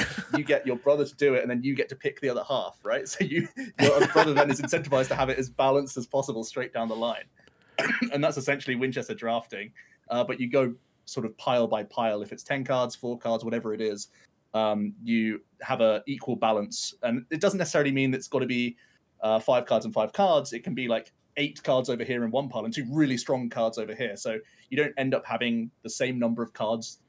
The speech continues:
Speaker 2: in total drafted between the two players, but you still have to construct, uh, a deck out of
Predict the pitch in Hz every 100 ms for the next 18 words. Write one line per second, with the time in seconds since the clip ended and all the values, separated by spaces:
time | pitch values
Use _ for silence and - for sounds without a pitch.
0 | - 117 113 110 123 107 104 113 156 151
1 | 151 151 151 143 139 131 147 143 143 143
2 | 110 117 - 127 113 117 107 113 110 107
3 | - - _ _ _ _ - 101 98 -
4 | _ _ - 113 110 - - - 110 101
5 | 98